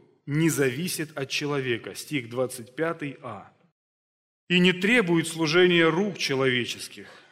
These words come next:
как бы имеющий в чем-либо нужду». Язычники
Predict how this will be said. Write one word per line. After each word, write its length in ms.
как 280
бы 120
имеющий 1000
в 160
чем-либо 920
нужду». 500
Язычники 720